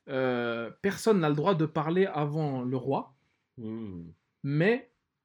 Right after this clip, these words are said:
Speaker 2: Le druide, il peut.
Speaker 1: si ce n'est le druide qui peut, en fait, euh, parler, tu vois. Mais le roi parlera après le druide, en fait.
Speaker 2: Hmm.
Speaker 1: Ça pr-, ça montre un peu cette idée de conseil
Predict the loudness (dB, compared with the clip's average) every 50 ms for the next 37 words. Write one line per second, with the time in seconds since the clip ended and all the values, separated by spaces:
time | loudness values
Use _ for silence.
0 | _ _ -12 -10 -10 -10 -10 -10 -10 -12 -12 -16 -14 -14 -14 -12 -4 0 2 4
1 | 4 4 4 2 2 0 0 0 0 -2 -8 -12 -8 -6 -6 -6 -6 -8 -10 -12
2 | -12 -16 -18 -18 -18 _ -20 -18 -16 -16 -16 -16 -18 -20 _ -20 -20 -20 _ _
3 | -16 -14 -10 -8 -6 -4 0 0 0 0 0 0 0 0 -2 -2 0 0 -2 -4
4 | -4 -4 -6 -4 -2 -2 -2 -4 -4 -6 -12 -14 -16 -16 _ -14 -12 -10 -10 -12
5 | -12 -14 -18 _ _ -4 -4 -4 -4 -4 -10 -12 -6 -2 0 0 2 0 0 -2
6 | -6 -6 -4 -4 -4 -4 -4 -6 -4 -6 -4 -4 -4 -6 -6 -6 -8 -6 -4 0
7 | 0 2 2 0 -4